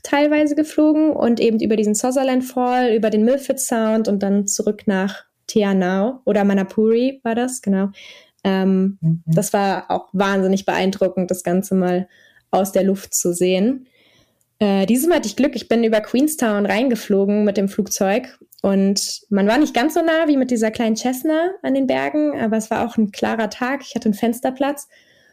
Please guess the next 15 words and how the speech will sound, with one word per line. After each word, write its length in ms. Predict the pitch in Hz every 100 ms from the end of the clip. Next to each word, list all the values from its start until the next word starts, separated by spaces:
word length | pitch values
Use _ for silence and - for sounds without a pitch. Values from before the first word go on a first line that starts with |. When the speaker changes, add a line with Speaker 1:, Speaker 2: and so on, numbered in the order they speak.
| _ _ -
Speaker 1:
und 200 | 214 214
wir 80 | 214
sind 140 | 220
dann 120 | 220
ja 160 | 208 185
auch 80 | 214
übers 240 | 202 196
Fjordland 560 | - 220 208 214 202 -
reingeflogen 800 | 185 214 190 - 185 185 196 202
und 120 | 180
das 220 | 180 185
war 400 | 196 185 190 214 _ _ _ _ _ _
schon 200 | - 214
wahnsinnig 800 | 196 196 202 196 196 196 - - -
beeindruckend. 1080 | 165 185 196 - 180 180 170 202 - -